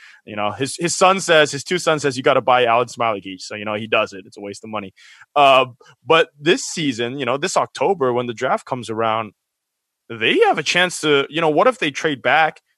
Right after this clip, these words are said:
they pick up a player, and then they buy a couple first-round picks, and now they have kind of a war chest, hint, hint, wink, wink, to go at Giannis. Like, that's kinda like, that's the creative part of what the Warriors can do here if they're willing to spend the money.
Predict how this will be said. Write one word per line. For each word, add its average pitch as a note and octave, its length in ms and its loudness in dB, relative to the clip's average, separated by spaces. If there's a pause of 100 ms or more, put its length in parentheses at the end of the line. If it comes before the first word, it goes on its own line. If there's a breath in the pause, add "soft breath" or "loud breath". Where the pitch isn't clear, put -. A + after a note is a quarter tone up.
(100)
they - 60 -4
pick E3 220 -2
up E3 120 -2
a C3 80 -4
player, B2+ 440 0 (360)
and C#3 160 -6
then D3 160 2
they C3 140 0
buy B2 320 0
a C#3+ 40 0
couple C3+ 280 -6
first-round B2+ 440 -4
picks, B2 300 -6 (760)
and D3 180 -2
now C#3+ 180 2
they D3+ 100 0
have C#3+ 220 -2
kind D3 180 -2
of A#2+ 100 -4
a A#2+ 80 -4
war B2+ 320 2
chest, - 520 -4 (1200)
hint, A#2+ 240 -14
hint, B2+ 200 -8 (800)
wink, B2+ 220 -6
wink, A#2 220 -2 (160)
to C3+ 60 -8
go B2 180 0
at A2 80 -4
Giannis. C3 500 0
Like, B2 160 -8
that's G3 300 0
kinda G#3 280 -2
like, B2+ 280 0 (300 soft breath)
that's - 200 -2
the - 60 -8
creative D#3+ 400 0
part C3 240 2
of A#2+ 140 -8
what C3+ 140 -2
the B2+ 80 -6
Warriors B2 420 -2
can A#2+ 280 -8
do D3 160 -6
here D#3+ 180 0
if C3 100 -4
they're B2 100 -6
willing A#2+ 280 -6
to G#2 80 -16
spend A2+ 300 -6
the G#2+ 60 -10
money. A#2+ 340 -6